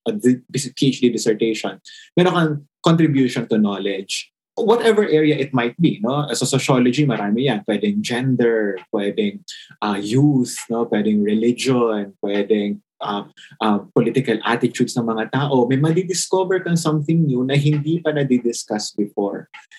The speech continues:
And yun yung drive mo eh. And because you want to discover something new, it's really parang the scientific mind, no? Yung parang meron kang gustong madiscover. Pero at the same time, yung kagandahan kasi sa sociology and many other social sciences,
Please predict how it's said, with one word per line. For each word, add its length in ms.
And 320
yun 260
yung 60
drive 400
mo 240
eh. 160
And 160
because 320
you 80
want 240
to 60
discover 420
something 400
new, 320
it's 160
really 240
parang 320
the 80
scientific 800
mind, 320
no? 80
Yung 160
parang 240
meron 240
kang 160
gustong 240
madiscover. 640
Pero 160
at 160
the 80
same 240
time, 240
yung 60
kagandahan 420
kasi 240
sa 160
sociology 800
and 160
many 240
other 240
social 320
sciences, 880